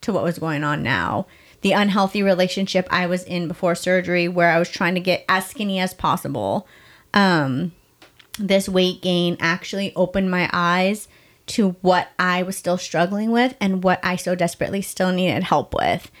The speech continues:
And so as hard as I am and as frustrated as I am and as much as I'm kind of challenged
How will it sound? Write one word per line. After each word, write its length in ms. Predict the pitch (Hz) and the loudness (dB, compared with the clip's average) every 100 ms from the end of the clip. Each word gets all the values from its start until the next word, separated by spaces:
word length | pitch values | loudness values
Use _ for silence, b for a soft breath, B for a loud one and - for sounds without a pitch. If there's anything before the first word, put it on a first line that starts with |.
| B B B B | B B B B
And 220 | 220 202 196 | 0 0 0
so 140 | 214 | -2
as 200 | - 196 | 0 -2
hard 320 | - 208 190 | -2 0 2
as 120 | 202 | 0
I 160 | 196 190 190 | 0 -2 -2
am 240 | 190 190 208 | 0 0 0
and 80 | |
as 180 | 202 185 | -2 -4
frustrated 600 | - 180 180 - 185 202 | -4 -2 -2 -2 -4 -2
as 140 | 202 190 | 0 2
I 160 | 185 - | 0 0
am 260 | 185 202 | 0 0
and 100 | 196 | 0
as 160 | - 190 | -2 0
much 180 | 185 - | -2 -2
as 100 | 196 | -2
I'm 160 | 185 | -2
kind 200 | 180 190 | -2 -2
of 120 | 185 | -2
challenged 720 | - - 180 190 202 202 - | -6 -4 -2 0 0 -2 -6